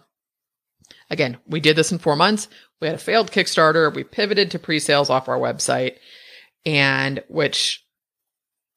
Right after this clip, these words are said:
again, we had, we had had people supported us and pitched in to, to back the Kickstarter. And when we realized we weren't gonna hit it, we did,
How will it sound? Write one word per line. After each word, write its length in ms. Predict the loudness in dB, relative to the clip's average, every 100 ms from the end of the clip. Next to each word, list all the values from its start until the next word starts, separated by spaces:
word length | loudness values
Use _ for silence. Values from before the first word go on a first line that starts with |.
| -6
again, 320 | 2 2 2
we 80 | 0
had, 220 | -2 0
we 80 | 0
had 80 | 2
had 360 | 4 2 0 -16 _ _ -20 _
people 480 | -2 4 2 2 -4
supported 440 | -8 0 4 4 4
us 160 | 0
and 100 | -4
pitched 280 | -2 -2 0
in 180 | -2 -2
to, 260 | -2 -2 -4
to 200 | -4 -2
back 260 | -2 -2
the 320 | -2 -2 -4 -8 _ _ -4
Kickstarter. 640 | -2 0 0 2 -2 -2 -14 -20 -20 -20 _
And 100 | -2
when 120 | 0 0
we 100 | 0
realized 380 | 2 4 2
we 60 | -2
weren't 140 | -6
gonna 140 | -6 -4
hit 180 | 0 4
it, 220 | 2 0 _ _ _ -4
we 140 | -4
did, 420 | 2 4 4 0